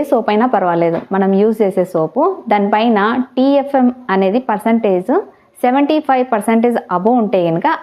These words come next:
అది గ్రేడ్ వన్ సోప్ అనమాట. అలాంటి సోప్స్ చాలా బాగుంటాయి క్వాలిటీ. ఆ, దానికి మాయిశ్చరైజింగ్ ప్రాపర్టీస్ ఎక్కువ ఉంటాయి. అది మన స్కిన్‌ని క్లెన్స్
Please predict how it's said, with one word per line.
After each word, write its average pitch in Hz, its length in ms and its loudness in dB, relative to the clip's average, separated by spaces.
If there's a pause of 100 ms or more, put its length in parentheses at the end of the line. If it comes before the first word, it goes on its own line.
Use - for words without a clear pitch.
అది 226 120 2 (100)
గ్రేడ్ 214 300 2
వన్ 233 160 2
సోప్ 175 240 0
అనమాట. 151 260 -2 (520)
అలాంటి 285 360 0 (120)
సోప్స్ 226 300 -2 (340)
చాలా 196 260 0
బాగుంటాయి 185 480 0
క్వాలిటీ. 180 360 0 (680)
ఆ, - 20 2 (200)
దానికి 247 280 2 (160)
మాయిశ్చరైజింగ్ 247 600 2
ప్రాపర్టీస్ 214 440 -2 (120)
ఎక్కువ 226 240 -2
ఉంటాయి. 180 340 0 (580)
అది 247 220 2
మన 254 100 2 (120)
స్కిన్‌ని 233 420 2
క్లెన్స్ 208 260 0